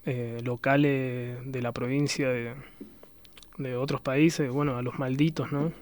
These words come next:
Baudelaire, Rimbaud. Y, y creo que esa fue la, creo que eso es lo que, lo que le gusta a la gente y creo que no escribo tampoco para la gente.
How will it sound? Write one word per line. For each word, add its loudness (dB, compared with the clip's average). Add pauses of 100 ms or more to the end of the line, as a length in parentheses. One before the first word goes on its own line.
(120)
Baudelaire, 4
Rimbaud. 0 (1000)
Y, 4 (1000)
y 0
creo 10
que 10
esa 6
fue -2
la, 0
creo 8
que 8
eso 8
es 4
lo 0
que, -8 (640)
lo 2
que -2
le 0
gusta 4
a 6
la 2
gente 4
y 6
creo 6
que 2
no 0
escribo 6
tampoco -4
para 0
la -4
gente. -8